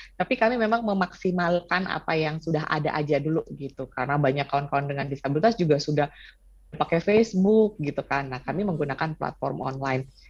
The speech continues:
Kenapa fokusnya di sektor formal? Kami dimulai di dua ribu empat belas. Pada saat itu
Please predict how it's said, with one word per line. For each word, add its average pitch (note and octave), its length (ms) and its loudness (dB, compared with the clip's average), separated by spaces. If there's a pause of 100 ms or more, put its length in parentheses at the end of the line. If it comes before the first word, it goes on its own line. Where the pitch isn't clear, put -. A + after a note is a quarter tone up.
(260)
Kenapa G3 480 2
fokusnya G3+ 480 0
di F3 160 2
sektor F3 400 -2
formal? E3 640 0
Kami A3+ 400 2
dimulai F3+ 320 0
di E3 320 -2
dua D3 160 -6
ribu D3+ 80 -8
empat C#3 140 -8 (100)
belas. B2+ 320 0
Pada C#3+ 240 0
saat C#3+ 240 0
itu C#4 240 -2